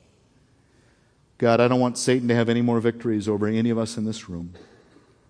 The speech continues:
So God, we know, we acknowledge, we commit to your power, your might, your strength,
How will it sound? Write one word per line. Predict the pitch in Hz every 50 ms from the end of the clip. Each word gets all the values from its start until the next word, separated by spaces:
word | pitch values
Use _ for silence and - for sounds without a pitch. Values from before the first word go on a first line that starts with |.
| _ _ _ _ _ _ _ _ _ _ -
So | - 107 98
God, | 95 107 107 104 107 107
we | 104 110 117 117
know, | 117 113 117 117 113 110 107
we | 101 104 101 104 113 117
acknowledge, | 117 107 110 107 104 107 104 104 101 92 92 92 - - - -
we | 110 110 107
commit | 107 - 107 104 107 104 101 - -
to | - - 110 104
your | 95 90 98 101 110
power, | 107 - - 98 92 87 87 87 90 87 -
your | - 98 101 101
might, | 95 90 85 87 87 85 - - - -
your | 90 87 87
strength, | 85 - - - 73 73 73 65 - _ - -